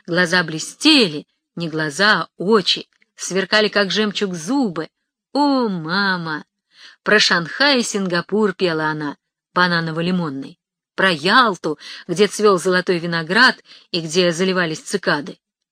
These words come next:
Не те, не пустынные, другие. О, Ялта! На ней были туфли-лодочки, самый шик тогда. Маленький Капсулов и тот понимал это.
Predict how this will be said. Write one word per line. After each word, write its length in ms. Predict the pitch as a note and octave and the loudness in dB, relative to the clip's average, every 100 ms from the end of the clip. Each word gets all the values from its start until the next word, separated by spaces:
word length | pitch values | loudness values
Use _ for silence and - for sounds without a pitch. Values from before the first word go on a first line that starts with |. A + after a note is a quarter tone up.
| _ - | _ -12
Не 160 | E3 | -12
те, 240 | - A3+ A3 | -4 0 2
не 120 | E3+ | 0
пустынные, 640 | C#3+ - - G#3 E3+ C#3+ C#3+ | -6 -10 -4 -2 -2 -4 -4
другие. 580 | D#3 D3+ F3+ F3+ C#3 - _ _ _ _ _ | -4 -4 -2 -2 -2 -8 _ _ _ _ _
О, 200 | A3+ B3+ | 2 4
Ялта! 720 | G3+ D#3+ F3 F3+ F3 - D3+ - _ _ - - - | 4 2 2 2 0 -6 -12 -14 _ _ -20 -18 -10
На 100 | F3+ | -2
ней 180 | G3 G#3 | 2 2
были 200 | F#3 F#3+ | 2 0
туфли-лодочки, 920 | F#3 F#3+ F3+ D#3 G3 A#3 E3 - - _ | -2 -4 -4 0 2 2 0 -4 -6 _
самый 420 | - - A3 G#3+ | -4 2 2 2
шик 280 | G3 - F#3 | 0 0 -2
тогда. 380 | - D3+ D3 C3+ _ _ _ _ _ _ _ - | -4 -6 -8 -12 _ _ _ _ _ _ _ -2
Маленький 460 | F3 F3 F#3+ A#3+ | 0 2 0 -4
Капсулов 600 | G#3+ F#3+ - - G3 - _ - | 0 0 0 0 0 -2 _ -8
и 100 | G#3+ | 0
тот 260 | F#3+ E3+ | 0 0
понимал 440 | - G3+ A#3 G3 D3 | 0 0 2 0 -2
это. 280 | D3+ - | -10 -18